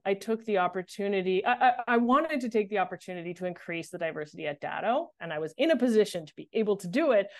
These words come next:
but it seemed overwhelming, right? Which I think a lot of people are in that position. They're like, "Well, yeah, I want, you know, to increase the stats and, and the diversity, but, like, oh, it's so far from here. Like, one point or five points seems, like, hard." And,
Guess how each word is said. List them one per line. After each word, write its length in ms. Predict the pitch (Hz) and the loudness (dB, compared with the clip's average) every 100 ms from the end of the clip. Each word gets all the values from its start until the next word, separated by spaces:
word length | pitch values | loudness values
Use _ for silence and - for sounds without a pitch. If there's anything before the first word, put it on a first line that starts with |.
| - - _ | -20 -20 _
but 240 | 226 208 - | 4 4 2
it 140 | 233 | -2
seemed 280 | - 294 311 | -2 -2 0
overwhelming, 720 | 240 214 196 180 170 160 - | 2 2 0 -2 -4 -8 -10
right? 180 | 170 180 | -4 -2
Which 140 | 196 | -2
I 140 | 214 208 | 0 0
think 240 | 247 240 | 0 -2
a 80 | 233 | 0
lot 200 | 190 180 | 2 2
of 100 | 180 | 0
people 240 | - 196 180 | -6 -6 -4
are 80 | |
in 80 | 170 | -4
that 200 | 165 160 | -6 -8
position. 380 | 160 160 156 151 | -10 -10 -10 -8
They're 80 | 151 | -6
like, 200 | 170 180 | -4 -2
"Well, 280 | 208 202 202 - - | 2 2 2 -14 -4
yeah, 320 | 247 240 170 | 2 2 2
I 120 | - 190 | 0 -2
want, 480 | 202 226 226 226 | 0 0 0 -2
you 100 | 226 | -2
know, 200 | 208 185 | -2 -2
to 120 | 180 190 | -2 -6
increase 380 | 180 262 247 | -6 -4 -4
the 80 | 247 | -6
stats 560 | 208 - 208 202 202 - | -6 0 2 4 2 -2
and, 180 | 202 190 | -4 -2
and 160 | 196 | -2
the 60 | 190 | 2
diversity, 540 | 190 185 214 208 196 | 2 4 2 0 -4
but, 180 | 190 185 | -4 -2
like, 200 | 175 170 | -2 -2
oh, 140 | 220 190 | -2 -4
it's 220 | 156 - - | -4 -12 -6
so 80 | 190 | -6
far 260 | 190 190 | 0 2
from 220 | 190 185 170 | 2 -4 -8
here. 360 | 160 170 165 | -6 -4 -4
Like, 180 | 156 151 | -4 -6
one 240 | 170 196 202 | -2 -2 -2
point 440 | - 226 220 196 | -2 -2 -2 -4
or 80 | 165 | -6
five 320 | - 196 208 | -4 -2 -2
points 300 | 208 196 170 - | -2 -4 -4 -6
seems, 180 | 240 214 | -4 -4
like, 180 | 160 - | -6 -6
hard." 360 | 208 214 190 | -2 0 0
And, 120 | 156 | -2